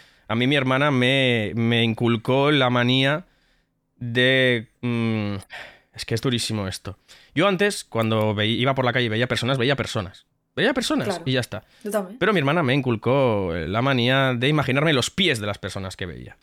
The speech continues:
Speaker 2: ¿Qué? ¡Ah, qué asco,
Speaker 1: Sí,
Speaker 2: Borja!
Speaker 1: es que, bueno, ¿qué le voy a hacer, no? Y es algo que, que, que me inculcó como pa' joder. Y ahora, siempre que veo a personas, tengo, me, me imagino qué pies tendrá esa persona. Y es algo que, un pensamiento que no me puedo quitar de la cabeza, aunque lo estoy, lo estoy llevando cada vez mejor, la verdad.
Speaker 2: ¿Pero personas de la calle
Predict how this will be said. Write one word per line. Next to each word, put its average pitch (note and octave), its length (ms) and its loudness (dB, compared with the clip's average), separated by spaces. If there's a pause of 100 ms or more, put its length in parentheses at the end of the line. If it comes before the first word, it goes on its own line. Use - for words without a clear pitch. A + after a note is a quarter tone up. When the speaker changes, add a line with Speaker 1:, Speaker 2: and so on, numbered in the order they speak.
(180)
Speaker 2:
¿Qué? C4 340 -2
¡Ah, E4 260 4
qué F#4 160 0
asco, B3+ 380 -4
Speaker 1:
Sí, A#3 160 2
Speaker 2:
Borja! F#4 300 2
Speaker 1:
es F#3+ 60 0
que, B3+ 120 0
bueno, A#3+ 340 2
¿qué C#3 140 -2
le D3+ 80 2
voy D3+ 160 2
a C#3+ 60 2
hacer, D3+ 280 0
no? D#3 220 0
Y D#3 160 0
es E3+ 160 0
algo E3 240 2
que, C3+ 400 2
que, A2+ 340 2
que G#2+ 300 0
me A2 140 0
inculcó A2 360 -2
como C3 280 0
pa' A#2 100 0
joder. E3 440 -2 (260)
Y G#3+ 320 2
ahora, F3 340 4
siempre E3 260 0
que E3+ 80 0
veo F3 140 2
a E3+ 60 0
personas, F3 420 0
tengo, F#3+ 300 0
me, C3+ 260 -4 (200)
me C3+ 260 2
imagino C3 420 0
qué C#3 140 -6
pies - 240 -4
tendrá A#2+ 240 -2
esa A2+ 160 -4
persona. A#2 360 0
Y C3+ 80 2
es C#3 120 0
algo D#3+ 220 2
que, D3+ 100 0
un D3+ 100 2
pensamiento D3+ 500 -2
que A2+ 80 -6
no A2 60 -2
me A#2 100 -2
puedo A#2 200 -2
quitar B2+ 180 -2
de B2+ 60 -2
la C#3 100 0
cabeza, D#3+ 320 0
aunque E3+ 240 0
lo D3+ 100 2
estoy, C3+ 380 0
lo A2 60 -4
estoy D#3+ 180 -4
llevando D3 240 0
cada A2+ 160 0
vez G#2+ 160 -2
mejor, F#2+ 300 -6
la G2+ 100 -2
verdad. G2+ 160 -2
Speaker 2:
¿Pero A#3+ 180 4
personas B3 300 0
de G4 60 0
la E4+ 160 4
calle E4+ 220 4